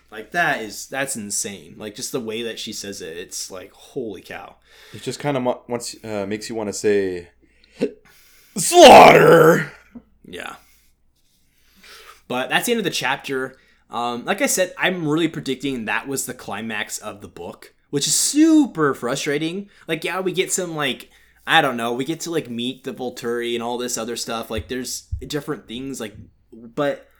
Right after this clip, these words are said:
Speaker 1: my problem is, is the whole book leading up to this. Like, this is not where
Speaker 2: The
Speaker 1: you
Speaker 2: whole
Speaker 1: think
Speaker 2: book
Speaker 1: the book
Speaker 2: was
Speaker 1: would
Speaker 2: not
Speaker 1: go.
Speaker 2: leading up to this.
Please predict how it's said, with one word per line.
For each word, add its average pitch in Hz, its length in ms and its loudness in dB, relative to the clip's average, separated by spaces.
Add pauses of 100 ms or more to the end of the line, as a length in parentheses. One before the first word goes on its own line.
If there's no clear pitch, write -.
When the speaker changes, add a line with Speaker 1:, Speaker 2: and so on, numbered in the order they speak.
(380)
Speaker 1:
my 170 80 -6
problem 196 560 -6
is, 151 480 -6 (720)
is 190 120 -6
the 220 100 0
whole 277 240 -2
book 247 340 -2
leading 190 300 -4
up 226 140 -6
to 233 80 -8
this. 107 460 -8
Like, 156 240 -4
this 208 240 -4
is 262 160 0
not 180 320 -2
where 190 100 2
Speaker 2:
The - 60 4
Speaker 1:
you 233 40 8
Speaker 2:
whole 254 80 6
Speaker 1:
think 269 140 2
Speaker 2:
book 277 80 -4
Speaker 1:
the 180 60 -6
book 147 180 0
Speaker 2:
was 202 100 4
Speaker 1:
would 170 80 0
Speaker 2:
not 277 220 6
Speaker 1:
go. 285 40 2
Speaker 2:
leading 214 240 -2
up 156 160 2
to 143 80 -6
this. 107 520 -6